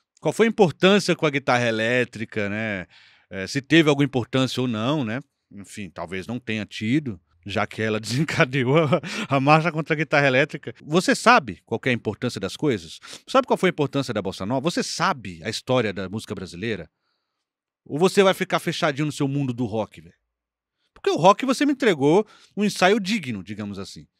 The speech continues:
Né? Tinha uma coisinha ou outra, mas você entregou um ensaio digno. Ali aquele do rock do Brasil, ah, o rock não morreu, o rock tá na vanguarda e é onde ele tem que tá. Justo, é isso mesmo, concordo. Agora, que merda, sabe? Que, que, o que é isso, velho?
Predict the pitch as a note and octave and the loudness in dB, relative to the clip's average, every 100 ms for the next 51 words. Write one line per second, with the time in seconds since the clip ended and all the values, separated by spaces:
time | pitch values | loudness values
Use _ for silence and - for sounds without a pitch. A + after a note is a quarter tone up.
0 | _ _ _ A#2 C3 - G#3+ B3+ - C#3+ | _ _ _ -10 -8 -2 -2 -2 -4 -4
1 | C#3 C#3 E3+ A#3+ D4 C#4+ A3+ G#3 A#3+ A#3+ | -2 -2 -2 -4 -4 -4 0 0 0 -2
2 | D4 G#3 F#3+ A2 F2+ _ _ _ _ _ | -2 -4 -4 -8 -16 _ _ _ _ _
3 | A2 A#2+ F3 F#3+ D#3+ C#3+ B2 D#3+ C#3 C3+ | -4 0 0 -2 -4 2 4 2 0 0
4 | C#3 A2 C#3 F#3+ A#2+ C#3 C#3+ C3+ F3 C#3 | 0 0 -2 0 0 -2 -4 -6 -4 -2
5 | F#3 B3 D3+ F#3 - G3+ G3+ A#3 F#3 G3+ | -2 -2 -4 -4 -6 -6 -6 -2 0 0
6 | A#3+ A#3+ A#3+ A#3+ B3+ - F3+ - G3+ A3+ | -2 -4 -6 -6 -6 -4 -4 -6 4 8
7 | C4 - G#2 C3 - - G3+ G#3 G2+ - | 8 6 0 -2 -2 4 6 4 -2 -6
8 | F#3 D3 F3+ D#3 F#2+ - - _ G3 G#3 | 2 6 8 6 -2 -14 -20 _ -4 -2
9 | D4+ - _ _ _ - - G4+ F4 E4 | -2 -4 _ _ _ -16 -14 -4 0 0
10 | D4 A3+ G#3 G#3 - D4+ A#3+ D#3 - - | -2 -6 -12 -12 -8 -6 -6 -8 -14 -2
11 | D4+ C#4 _ _ _ G#3+ - F#4+ E4 A3+ | -2 -2 _ _ _ -8 2 4 6 4
12 | - B2 G2 E2 | 2 -6 -8 -10